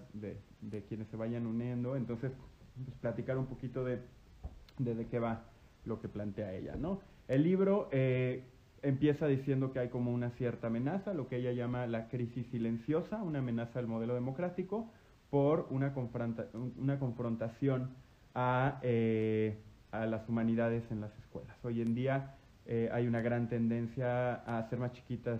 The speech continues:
en las escuelas y en las universidades las asignaturas, las clases de humanidades, historia, arte, etcétera, y crecerlo en otro tipo de, eh, de disciplinas más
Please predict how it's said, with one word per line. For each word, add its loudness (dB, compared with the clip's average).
en -4
las -6
escuelas -2
y -6
en -4
las -10
universidades -2
las -4
asignaturas, -6
las -8
clases -6
de -2
humanidades, 0
historia, -2
arte, -4
etcétera, -4
y 10
crecerlo 0
en 2
otro -4
tipo -4
de, 0
eh, 0
de 2
disciplinas 4
más 0